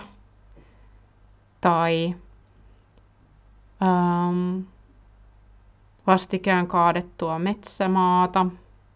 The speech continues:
Ja tarjous olisi noin euron per neliö, eli noin kymmenentuhatta per hektaari.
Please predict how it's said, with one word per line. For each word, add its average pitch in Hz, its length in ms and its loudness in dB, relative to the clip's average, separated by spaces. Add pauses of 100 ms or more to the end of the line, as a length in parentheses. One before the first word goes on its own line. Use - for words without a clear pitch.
(760)
Ja 170 360 2
tarjous 185 560 4
olisi 170 580 -4
noin 170 540 -2 (540)
euron 170 600 2
per - 340 -2 (1040)
neliö, 190 560 2 (1900)
eli 170 300 0
noin 160 540 -2
kymmenentuhatta 170 880 -4
per 73 380 -6 (100)
hektaari. 180 840 -4